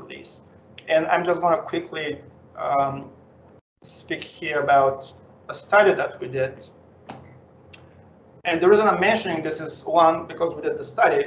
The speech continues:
but the second is, this is the only study that actually looks into clinical improvement with a stimulant in adults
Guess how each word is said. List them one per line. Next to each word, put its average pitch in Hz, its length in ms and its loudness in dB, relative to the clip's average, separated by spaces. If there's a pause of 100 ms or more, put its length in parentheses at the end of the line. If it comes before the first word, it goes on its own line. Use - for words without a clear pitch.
(140)
but 165 140 -4
the 185 40 -12
second 226 380 -4
is, 151 200 -8
this 226 220 -12
is 240 140 -16
the 175 100 -2
only 190 240 2
study 170 340 -2
that 151 220 -10
actually 151 540 -4 (260)
looks 170 460 0
into 151 240 -10
clinical 202 580 2
improvement - 800 -2 (300)
with 156 140 -2
a 156 40 -2
stimulant 156 680 0
in 147 80 -12
adults - 720 -4